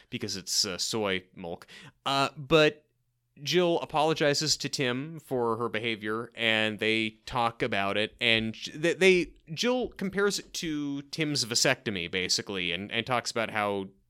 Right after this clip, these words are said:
Tim was okay with the vasectomy once he knew that it wouldn't make him any less of a man, or it wouldn't,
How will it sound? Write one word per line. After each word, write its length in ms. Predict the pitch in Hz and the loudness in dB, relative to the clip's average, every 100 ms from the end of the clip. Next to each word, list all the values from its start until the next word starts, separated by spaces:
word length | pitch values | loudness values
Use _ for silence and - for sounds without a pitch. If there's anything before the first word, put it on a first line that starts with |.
| - | -6
Tim 180 | 127 | -4
was 160 | 110 110 | -2 -2
okay 300 | 110 - 135 | -2 -2 -2
with 100 | 117 | -2
the 100 | 104 | -4
vasectomy 460 | 101 117 - 110 101 | -4 -4 -4 -6 -4
once 240 | 101 98 | -4 -6
he 140 | 113 | -6
knew 180 | 104 104 | -4 -6
that 100 | 101 | -6
it 80 | 98 | -8
wouldn't 220 | 110 98 | -8 -8
make 200 | 107 104 | -8 -6
him 120 | 101 | -6
any 160 | 98 98 | -4 -2
less 240 | 95 90 | -2 -4
of 80 | 92 | -6
a 60 | 87 | -6
man, 400 | 104 107 101 95 | -2 -2 -2 -4
or 80 | 92 | -8
it 80 | |
wouldn't, 260 | 107 92 87 | -10 -12 -14